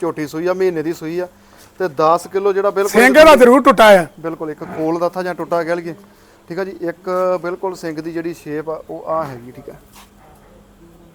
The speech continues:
Speaker 2: ਕੁਆਲਿਟੀ ਬਹੁਤ ਵਧੀਆ, ਦਸ ਲੀਟਰ ਦੁੱਧ ਆ ਮਾਈ ਥੱਲੇ, ਪਹਾੜੇ
Speaker 1: ਠੀਕ
Speaker 2: ਤੇ
Speaker 1: ਆ।
Speaker 2: ਮਿਲਦੀ।
Speaker 1: ਠੀਕ ਆ ਜੀ। ਲਿਆਓ ਜੀ,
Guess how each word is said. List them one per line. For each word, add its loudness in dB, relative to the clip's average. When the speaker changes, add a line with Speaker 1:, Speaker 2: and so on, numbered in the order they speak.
Speaker 2:
ਕੁਆਲਿਟੀ 4
ਬਹੁਤ 8
ਵਧੀਆ, 8
ਦਸ 6
ਲੀਟਰ 4
ਦੁੱਧ 8
ਆ 8
ਮਾਈ 4
ਥੱਲੇ, -4
ਪਹਾੜੇ 0
Speaker 1:
ਠੀਕ -2
Speaker 2:
ਤੇ -8
Speaker 1:
ਆ। -10
Speaker 2:
ਮਿਲਦੀ। -12
Speaker 1:
ਠੀਕ -10
ਆ -10
ਜੀ। -14
ਲਿਆਓ -2
ਜੀ, -12